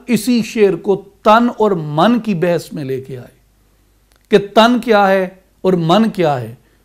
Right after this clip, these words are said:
जिसकी तन तक रसाई वो कहाँ तक गया, जिसकी मन तक रसाई वो कहाँ तक गया। इकबाल कहते हैं, "मन की दुनिया, मन की दुनिया, सोजो मस्ती, जज्बो शौक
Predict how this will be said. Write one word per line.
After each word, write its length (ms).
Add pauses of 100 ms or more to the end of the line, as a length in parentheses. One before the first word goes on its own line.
(120)
जिसकी 320
तन 380
तक 220
रसाई 640 (180)
वो 120
कहाँ 360
तक 80
गया, 520 (220)
जिसकी 280
मन 340
तक 240
रसाई 500 (280)
वो 120
कहाँ 320
तक 120
गया। 360 (320)
इकबाल 360
कहते 320
हैं, 380 (280)
"मन 200
की 140
दुनिया, 640 (440)
मन 220
की 140
दुनिया, 560
सोजो 380
मस्ती, 520
जज्बो 360
शौक 500